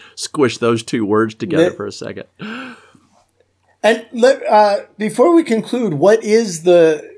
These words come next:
Speaker 2: correct greeting? I mean, does one say "Happy Easter," "Meaningful Easter," other than "He is risen"? That I'm not gonna say, but I'm happy to say,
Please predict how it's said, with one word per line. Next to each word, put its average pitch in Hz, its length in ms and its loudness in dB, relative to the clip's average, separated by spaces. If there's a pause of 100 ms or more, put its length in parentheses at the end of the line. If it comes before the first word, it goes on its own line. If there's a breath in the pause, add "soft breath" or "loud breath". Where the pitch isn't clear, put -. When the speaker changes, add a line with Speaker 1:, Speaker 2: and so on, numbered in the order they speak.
(140)
Speaker 2:
correct 165 540 0
greeting? 139 420 0
I 113 40 -4
mean, 127 140 -6
does 139 160 -4
one 139 220 0
say 143 380 2
"Happy 143 340 -2
Easter," 156 500 -2
"Meaningful 147 640 -2
Easter," 165 640 -2
other 208 280 4
than 196 180 4
"He 180 180 0
is 151 160 4
risen"? 131 380 2
That 180 360 2
I'm 175 220 2
not 147 240 2
gonna 123 200 0
say, 113 240 2
but 131 140 2
I'm 143 120 4
happy 175 320 4
to 175 80 4
say, 170 500 4